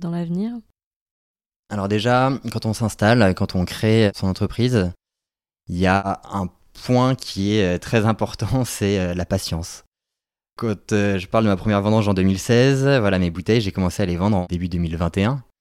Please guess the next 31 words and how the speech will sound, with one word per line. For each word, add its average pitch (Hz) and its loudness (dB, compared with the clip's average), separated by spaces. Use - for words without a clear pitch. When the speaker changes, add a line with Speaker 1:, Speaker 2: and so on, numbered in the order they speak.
Speaker 2:
Ça 98 -4
prend, 110 0
euh, 92 2
quatre - -6
ans 92 -2
et 90 -2
demi, 113 0
euh, 92 -2
cinq 104 -2
ans. 131 0
C'est 104 -6
très - -2
long. 90 -2
Donc, 87 -8
on 113 -2
met 107 2
du 113 -4
temps 147 2
à - 6
avoir, 123 4
euh, 113 6
du 107 -4
recul, 113 0
euh, 104 2
sur 104 -4
les 95 0
vins, 107 0
euh, 92 -2
que - -6
l'on 87 -2
fait. 80 -8